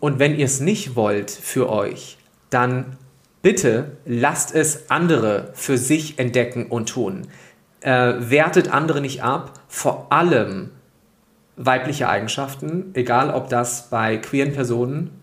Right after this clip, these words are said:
oder bei Frauen, cis, trans, was auch immer. Seid nicht diejenigen, die dazu beitragen, dass dieser Hass weitergegeben wird, weil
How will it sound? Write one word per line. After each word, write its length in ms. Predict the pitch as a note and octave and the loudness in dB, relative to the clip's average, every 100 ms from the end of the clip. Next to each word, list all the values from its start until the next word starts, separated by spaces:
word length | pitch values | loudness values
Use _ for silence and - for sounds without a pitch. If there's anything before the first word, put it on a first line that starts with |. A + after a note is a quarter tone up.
| - | -4
oder 320 | C3 B2 A#2 | 0 0 0
bei 500 | A2+ A2 A2 A2 - - | -2 0 0 0 -4 -12
Frauen, 600 | - - A2+ A2+ C3 D3 - | -20 -8 -6 -4 -6 -8 -8
cis, 380 | - C3 C3+ - | -2 -2 -2 -10
trans, 500 | - A#2 B2 C3 - | -10 -8 -6 -10 -4
was 220 | C3 C#3+ | -2 -2
auch 120 | C#3 B2+ | -4 -6
immer. 360 | A#2 C3+ D#3+ - - - - _ _ _ _ _ _ _ | -6 -6 -8 -16 -20 -20 -20 _ _ _ _ _ _ _
Seid 540 | - A#2 C3 D#3 F#3 F#3+ - - _ _ _ - | -8 0 2 4 2 0 -8 -14 _ _ _ -8
nicht 680 | B2 B2+ C#3+ D3 - C3 | -4 -2 -2 -4 -10 -8
diejenigen, 800 | C3+ B2+ B2 B2 B2 B2 B2 - | -4 -2 -2 -2 -2 -2 -4 -6
die 140 | B2 A#2 | -6 0
dazu 340 | A2 A2 B2 | 0 0 -4
beitragen, 760 | G#2 G#2+ - G#2+ G#2 G#2 G#2 - - | -2 -2 -4 -4 -4 -6 -10 -10 -6
dass 400 | G#2+ G#2+ - - A#2 | -4 -4 -8 -12 -12
dieser 440 | B2 A#2 A2+ A2 - | -8 -2 0 0 0
Hass 280 | A#2+ B2 A2 | 0 0 -2
weitergegeben 680 | G#2+ A2+ G#2+ G#2+ G#2+ G#2 A2 | -2 -2 -4 -4 -6 -4 -4
wird, 300 | A2 G#2+ - | -4 -4 -6
weil 220 | G#2+ A2 | -2 -2